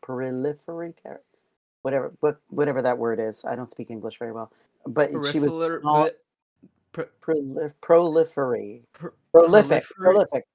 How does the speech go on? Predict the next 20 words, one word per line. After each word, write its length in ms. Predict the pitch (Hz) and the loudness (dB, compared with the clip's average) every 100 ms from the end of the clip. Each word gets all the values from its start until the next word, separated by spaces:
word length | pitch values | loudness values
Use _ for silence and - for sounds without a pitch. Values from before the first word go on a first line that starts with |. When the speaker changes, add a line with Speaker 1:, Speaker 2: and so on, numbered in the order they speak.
| _ - 254 302 | _ 4 6 6
Speaker 1:
She 60 | 339 | 4
was, 60 | 330 | 4
Speaker 2:
Prolific! 200 | 214 - | 2 -2
Speaker 1:
she 60 | _ _ _ _ 285 | _ _ _ _ 4
Speaker 2:
There 100 | 294 | 6
Speaker 1:
was 80 | 294 | 6
Speaker 2:
we 20 | |
Speaker 1:
a 40 | |
Speaker 2:
go! 160 | 262 214 | 4 4
Speaker 1:
small, 500 | 190 190 190 190 - - | 6 8 8 4 -2 -10
she 80 | 180 | -6
was 120 | 180 | -4
a 100 | 180 | -4
small 440 | - 165 160 160 151 | -2 2 4 4 2
character. 520 | 127 92 - - - _ _ _ _ _ - | -2 -6 -10 -20 -20 _ _ _ _ _ -14
She 180 | - 143 | -8 -8
still 300 | - 165 151 | 2 2 2
had 220 | 143 135 | 0 2
that 160 | 135 131 | 0 0
experience 960 | - - 120 120 120 113 - - | -4 -6 -4 -4 -6 -10 -16 -20